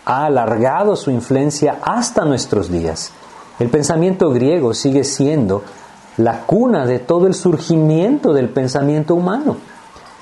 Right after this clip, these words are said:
Es decir, a lo que voy con esto es, a veces pensamos que nuestros días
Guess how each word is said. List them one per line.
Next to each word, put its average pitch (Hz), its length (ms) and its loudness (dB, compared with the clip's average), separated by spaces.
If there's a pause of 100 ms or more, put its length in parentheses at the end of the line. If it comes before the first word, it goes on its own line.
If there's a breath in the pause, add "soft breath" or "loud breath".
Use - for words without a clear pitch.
(500 loud breath)
Es 180 120 2
decir, 233 260 2
a 208 40 2
lo 196 140 2
que 196 100 2
voy 262 200 2
con 285 180 2
esto 190 280 0
es, 175 200 -4 (300 loud breath)
a 165 80 -2
veces 233 340 0
pensamos 170 580 0
que 143 120 0
nuestros 117 480 0
días 127 540 0